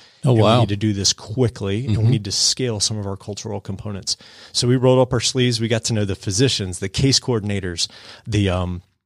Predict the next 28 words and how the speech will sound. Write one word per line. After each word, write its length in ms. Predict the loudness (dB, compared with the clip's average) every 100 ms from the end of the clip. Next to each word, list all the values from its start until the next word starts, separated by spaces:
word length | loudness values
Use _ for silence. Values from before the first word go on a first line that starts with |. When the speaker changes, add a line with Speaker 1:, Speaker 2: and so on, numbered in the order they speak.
| _ _ _ _ _ _ _ -12
Speaker 2:
the, 320 | -2 2 2 0
the, 280 | 0 2 2
the 120 | 0
people 280 | 0 0 2
on 100 | 0
the 80 | 0
floor, 400 | -2 2 4 2
and 180 | 0 -2
we 80 |
built 560 | -2 -2 2 2 2 -2 -8
this 320 | -4 0 0
digital 460 | 0 -2 0 0 -2
solution, 500 | -2 -2 -2 -4 -4
which 160 | -4
they 140 | -2 0
now 320 | 0 0 -2
can 180 | -2 0
scale 380 | 0 2 0
their 120 | 0 -4
cultural 400 | -4 -4 -4 -6
components 560 | -6 -6 -6 -2 -4 -6 -14 -16 -10
across 340 | -2 2 2
the 80 | 0
entire, 580 | -4 -4 -2 0 0 -4 -12 _ _
uh, 300 | 2 2 0
footprint. 560 | -2 -2 -2 -4 -4
It's 120 | -2 0
a, 160 | 0